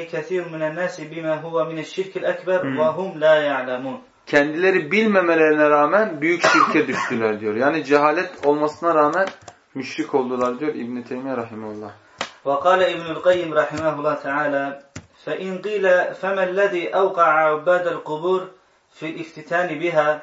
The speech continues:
Speaker 2: Eğer denilirse ki kabrin kullarını, yani bugün kabirlere dua eden insanları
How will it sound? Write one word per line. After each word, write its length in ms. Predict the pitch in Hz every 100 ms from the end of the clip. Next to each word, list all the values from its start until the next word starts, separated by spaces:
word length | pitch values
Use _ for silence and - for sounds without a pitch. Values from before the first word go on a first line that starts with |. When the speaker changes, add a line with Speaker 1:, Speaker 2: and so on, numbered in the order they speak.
| - -
Speaker 2:
Eğer 340 | 135 160 147
denilirse 640 | 160 165 170 196 190 165 156
ki 240 | 151 147
kabrin 460 | - 143 147 151 175
kullarını, 720 | 170 147 143 143 143 135 123 -
yani 280 | 131 131 135
bugün 260 | 139 147
kabirlere 640 | 143 139 131 135 131 135 131
dua 240 | 131 131
eden 180 | 131 127
insanları 720 | 123 123 131 123 117 110 113